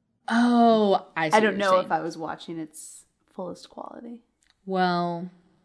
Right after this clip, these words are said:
Speaker 1: it sounds like you were, because it wasn't great in my experience compared to <laughs> the forty, or the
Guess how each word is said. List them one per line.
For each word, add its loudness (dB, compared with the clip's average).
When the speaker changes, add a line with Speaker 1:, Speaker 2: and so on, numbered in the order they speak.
Speaker 1:
it -12
sounds -8
like -10
you -8
were, -14
because -12
it -12
wasn't -18
great -16
in -16
my -16
experience -20
compared 2
to -6
<laughs> -18
the -8
forty, -14
or -4
the -4